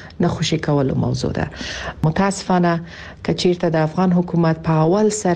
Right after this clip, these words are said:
کې د بندیانو خوشي کولو په هکله باندې دومره تعامل نه وای کړی، زه ف-، دا به د افغانستان لپاره ښه وای. یعنی په اول کې عدالت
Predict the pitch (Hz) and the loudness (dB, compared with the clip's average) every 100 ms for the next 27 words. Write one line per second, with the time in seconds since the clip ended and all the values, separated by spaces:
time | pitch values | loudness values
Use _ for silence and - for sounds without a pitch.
0 | 165 175 160 151 147 160 160 160 - 165 | -2 -2 0 0 0 2 2 0 -2 -4
1 | 160 160 160 160 156 160 156 151 156 151 | 0 0 0 -2 0 0 2 2 2 2
2 | 156 - - - 160 - - 175 175 160 | 0 -6 -16 -12 -10 -6 0 2 2 2
3 | 151 - - - - 170 160 165 175 180 | 0 -6 -16 -20 -6 0 2 4 4 4
4 | 185 170 165 165 160 160 160 160 160 - | 4 2 0 0 2 0 -4 -6 -6 -6
5 | - - - 156 156 147 143 139 143 143 | -4 -2 0 0 2 2 0 -2 0 -2
6 | 135 156 143 135 143 135 127 139 135 139 | 0 2 2 2 0 0 0 0 2 2
7 | 139 139 139 139 175 180 180 156 143 147 | 2 0 2 2 2 0 0 0 2 2
8 | 165 | 0